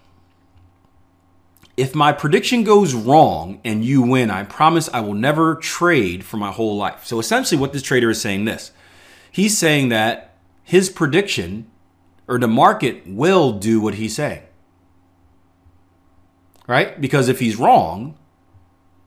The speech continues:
he's gonna stop trading forever. So the market will do exactly what he's saying, which is essentially the same as, you know, if, if you have that feeling that if, if your prediction is wrong, that you're just gonna quit trading forever,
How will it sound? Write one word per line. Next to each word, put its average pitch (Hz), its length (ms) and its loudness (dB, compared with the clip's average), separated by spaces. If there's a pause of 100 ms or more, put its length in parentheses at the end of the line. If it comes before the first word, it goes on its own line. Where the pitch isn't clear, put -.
(1300)
he's 135 200 -8
gonna 127 160 0
stop 123 260 2
trading 110 300 -2
forever. 165 360 -12 (760)
So 160 320 2
the 135 120 -2
market 165 520 2
will 160 340 2
do 120 240 0
exactly 117 420 0
what 104 140 -2
he's 98 140 -6
saying, 95 260 -4
which 101 140 -8
is 117 100 -4
essentially 208 400 -2
the 120 80 -2
same 117 300 0
as, 110 280 -2 (400)
you 151 120 -4
know, - 60 -8
if, 131 140 -6
if 127 120 -10
you 139 80 -2
have 180 240 0
that 170 180 2
feeling 92 520 -4
that 98 180 -8
if, 98 240 -14
if 98 160 -14
your 147 160 -2
prediction 151 400 -4
is 117 120 -2
wrong, 110 300 -2
that 92 120 -6
you're 110 160 -4
just 107 180 -10
gonna 104 120 -4
quit - 240 -8
trading 98 320 -6
forever, 101 460 -4